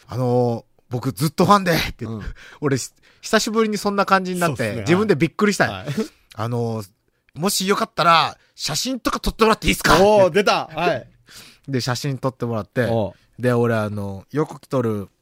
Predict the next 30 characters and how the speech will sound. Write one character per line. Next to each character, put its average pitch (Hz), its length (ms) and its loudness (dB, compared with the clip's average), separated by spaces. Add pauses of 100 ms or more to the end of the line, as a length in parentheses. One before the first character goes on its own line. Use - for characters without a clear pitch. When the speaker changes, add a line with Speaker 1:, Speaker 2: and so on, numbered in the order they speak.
(280)
Speaker 1:
シ - 140 -8
ャ 143 40 4
ツ 117 180 -6
が 95 140 -4
あ 90 60 -4
る 90 60 -10
ん 95 60 -14
や 90 80 -16
け - 60 -16
ど 104 100 -10
ね、 185 200 -4
Speaker 2:
は 117 100 -8
い。 - 20 -8
Speaker 1:
半 101 200 -8
袖 98 260 -12
の、 117 180 -4
Speaker 2:
う 98 40 -8
ん。 90 200 -14 (200)
Speaker 1:
シ - 140 -8
ャ 117 40 -6
ツ 123 200 -8
型 117 280 -2
T 110 180 -6
シ 101 80 -10
ャ - 20 -14
ツ 87 80 -16
み 85 100 -18
た - 100 -20
い - 40 -20
な。 - 100 -20